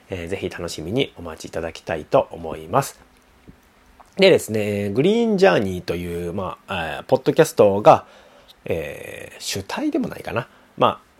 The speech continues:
活動なんですけども、これはまあどういう団体かというと、三十年後の今というか、三十年後にですね、今自分たちの子供が自分たちの世代になった時に、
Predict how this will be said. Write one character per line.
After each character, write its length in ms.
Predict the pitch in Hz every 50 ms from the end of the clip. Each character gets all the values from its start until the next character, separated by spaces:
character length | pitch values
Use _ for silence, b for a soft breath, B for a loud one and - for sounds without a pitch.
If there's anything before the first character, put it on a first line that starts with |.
| _ _ _ -
活 260 | - 120 - - 107
動 340 | 104 95 92 90 90 98 -
な 100 | 107 107
ん 60 | 95
で 80 | 82 78
す 80 | -
け 80 | 80 82
ど 80 | 101
も、 140 | 127 131 101
こ 120 | - - 170
れ 60 | 202
は 40 | 202
ま 80 | 170
あ 20 | 131
ど 80 | 151 160
う 60 | 160
い 60 | 165
う 40 | 160
団 240 | 156 151 147 139 -
体 280 | _ - 143 143 143
か 140 | - 131 131
と 160 | - - -
い 160 | 82 82 78
う 40 | -
と、 340 | - - 120 117 - - - - - _ _ _ _ - - - - _ _ _ _ _ _ _ _ _ _ _ _ _ _ _ - - 98 90
三 260 | - 151 160 175 175
十 220 | 165 175 170 165
年 200 | 165 165 165 160
後 120 | 160 160 139
の 200 | 117 95 80 - _ _ _ _ _ _ _ B B B B B B B B B B _ _ _ _ _ _ _ _ _ _ _ _ _ _ _ _ -
今 320 | 135 127 117 85 76 - -
と 80 | - 104
い 100 | 82 78
う 40 | 71
か、 240 | - - - - - -
三 200 | - 127 123 120
十 120 | 127 127 120
年 140 | 123 123
後 80 | 123 117
に 60 | 92
で 80 | - -
す 80 | - -
ね、 160 | 131 123 - _ _ _ _ -
今 160 | 139 131 110
自 120 | 95 110
分 200 | 120 147 165 156
た 100 | - 214
ち 100 | - - -
の 100 | - -
子 100 | - 120
供 240 | 139 143 147 151 151
が 240 | 165 175 - - - - -
自 120 | - 113 113
分 160 | 131 143 139
た 120 | 135 113
ち 120 | - - 104
の 140 | 101 95
世 160 | 90 - 139 135
代 160 | 135 135 139
に 60 | 147
な 100 | 160 165
っ 40 | 160
た 100 | - 117
時 220 | 127 117 - 139
に、 200 | 160 175 156 -